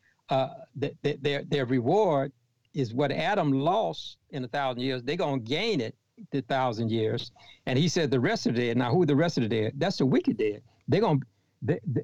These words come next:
all that have perished wickedly, and the people who are struck dead at the brightness of the appearance,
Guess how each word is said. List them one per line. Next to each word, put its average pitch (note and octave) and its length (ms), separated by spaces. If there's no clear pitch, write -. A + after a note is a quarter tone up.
all G#3 580
that E3 220
have D#3+ 220
perished F3+ 600
wickedly, C#3 800
and C3 180
the B2 100
people E3+ 600
who D#3+ 440
are C3+ 120
struck E3 320
dead F3+ 260
at D3+ 100
the D3 80
brightness C#3+ 380
of B2+ 80
the A2 60
appearance, E3 560